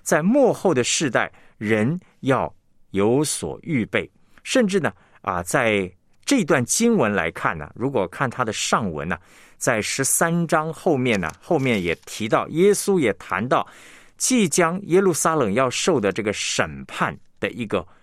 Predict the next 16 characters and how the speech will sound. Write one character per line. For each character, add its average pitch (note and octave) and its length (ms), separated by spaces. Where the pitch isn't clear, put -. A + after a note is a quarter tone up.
提 A#2 240
醒。 - 240
所 - 160
以 A3+ 60
面 B3 340
对 G#3 160
这 F#3 140
个 D#3 80
时 - 300
刻， - 280
耶 D#3+ 120
稣 D#3+ 220
希 - 160
望 C#3+ 180
门 G2+ 300
徒 G#2 380